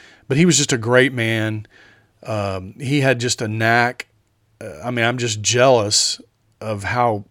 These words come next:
good he was explaining difficult subjects to people and asking questions that just made him go, "Hmm," you know, that was Walter Williams' gift. So look, I, I, I don't know. I might do another show on Walter Williams. There's, there's a whole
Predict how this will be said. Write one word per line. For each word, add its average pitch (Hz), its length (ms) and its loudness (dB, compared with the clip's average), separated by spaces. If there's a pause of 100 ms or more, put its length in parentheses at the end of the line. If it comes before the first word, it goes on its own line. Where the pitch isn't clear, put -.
(200)
good 127 260 2
he 117 160 -2
was 104 460 -2
explaining 117 720 -2
difficult 107 360 -8
subjects 123 440 -4
to - 80 -18
people 98 440 -8 (400)
and 117 140 0
asking 131 460 2
questions 117 580 0
that 123 120 -2
just 123 200 -4
made 127 160 2
him 123 80 0
go, 117 200 2
"Hmm," 131 440 -2 (280)
you 107 100 -8
know, 107 200 -6 (340)
that 127 120 0
was 120 160 -4
Walter 120 320 2
Williams' 104 400 -4
gift. 90 440 -10 (960)
So - 140 0
look, 185 200 6
I, 147 200 6
I, 135 240 -2
I - 40 0
don't 147 120 0
know. 113 60 -2
I 113 80 0
might 139 240 4
do 131 140 2
another 117 240 0
show 135 240 2
on 131 80 0
Walter 135 260 2
Williams. 139 340 2
There's, 117 320 -2
there's 117 180 -6
a 110 40 -6
whole 147 640 2